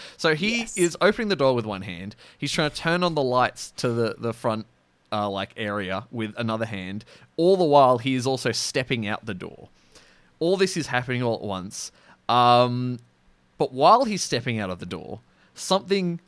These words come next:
Speaker 1: like, grabs his leg. Something clamps
Speaker 2: Ooh.
Speaker 1: down on his leg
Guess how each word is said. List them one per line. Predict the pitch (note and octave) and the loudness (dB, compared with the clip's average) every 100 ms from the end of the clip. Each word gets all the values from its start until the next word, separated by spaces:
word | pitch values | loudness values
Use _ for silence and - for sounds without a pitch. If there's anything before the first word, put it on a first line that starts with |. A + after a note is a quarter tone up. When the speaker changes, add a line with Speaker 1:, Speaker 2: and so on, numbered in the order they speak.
| - | -6
Speaker 1:
like, | B2 B2 | -6 -4
grabs | A#2+ C#3 C3 B2+ B2+ B2+ A#2 - | -2 0 2 4 2 0 -8 -12
his | - B2 G#2+ | -6 -4 -4
leg. | G2 D#2+ - | -6 -8 -2
Something | F#3 G3 | 0 0
clamps | - - D#3 E3+ G#3+ | -4 -2 2 2 0
Speaker 2:
Ooh. | B2+ | -2
Speaker 1:
down | C3 B2+ A2 G2 G2 - - - - | 0 2 2 -2 -4 -10 -14 -10 0
on | C3+ | 0
his | C#3 B2 C3+ B2 | 2 0 0 0
leg | A#2+ A#2+ G2+ A2+ | 2 2 0 -6